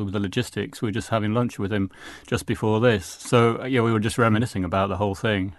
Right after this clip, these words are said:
And it really, it's one of those, it was one of those trips which, you know, kind of is a, is a major kind of landmark in your life, really, because it was one of the ones that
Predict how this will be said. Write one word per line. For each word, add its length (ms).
And 120
it 80
really, 240
it's 160
one 100
of 80
those, 340
it 20
was 120
one 120
of 40
those 180
trips 400
which, 460
you 120
know, 180
kind 280
of 140
is 140
a, 120
is 80
a 80
major 500
kind 160
of 60
landmark 600
in 60
your 120
life, 360
really, 260
because 300
it 80
was 80
one 100
of 60
the 40
ones 200
that 260